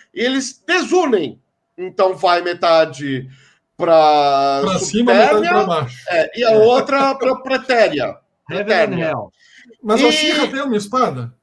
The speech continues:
Speaker 1: Então, calma, cadê a espada da She-Ra?
Speaker 3: Então é,
Speaker 1: Porque é
Speaker 3: porque
Speaker 1: outra âncora de
Speaker 3: esqueceram
Speaker 1: poder.
Speaker 3: a She-Ra nessa,
Speaker 2: Mas ela
Speaker 3: nessa
Speaker 2: tem
Speaker 3: parada.
Speaker 2: metade de uma espada ou tem uma espada inteira
Speaker 1: Não,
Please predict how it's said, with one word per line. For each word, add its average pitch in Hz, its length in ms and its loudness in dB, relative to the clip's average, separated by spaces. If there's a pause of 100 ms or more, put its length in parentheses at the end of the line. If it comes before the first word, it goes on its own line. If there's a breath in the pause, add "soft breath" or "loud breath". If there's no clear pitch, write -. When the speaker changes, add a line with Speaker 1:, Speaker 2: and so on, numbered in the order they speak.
(340)
Speaker 1:
Então, 392 260 2
calma, 392 400 2
cadê 330 200 2
a 403 60 2
espada 349 320 2
da 294 80 4
She-Ra? 294 720 0
Speaker 3:
Então 226 300 -12
é, 269 140 -2
Speaker 1:
Porque 285 200 0
é 285 60 6
Speaker 3:
porque 285 140 8
Speaker 1:
outra 349 360 6
âncora 330 300 0
de - 80 -6
Speaker 3:
esqueceram 247 440 2
Speaker 1:
poder. - 20 -4
Speaker 3:
a - 100 -10
She-Ra 160 380 -12
nessa, 160 320 -12
Speaker 2:
Mas 175 120 -6
ela 202 100 2
Speaker 3:
nessa 214 100 -2
Speaker 2:
tem 254 120 -2
Speaker 3:
parada. 208 220 2
Speaker 2:
metade 220 260 2
de 165 60 -12
uma 170 120 -8
espada 240 360 -4
ou 247 60 -12
tem 214 100 -6
uma 208 80 -6
espada 170 300 -8
inteira 254 200 2
Speaker 1:
Não, 294 80 4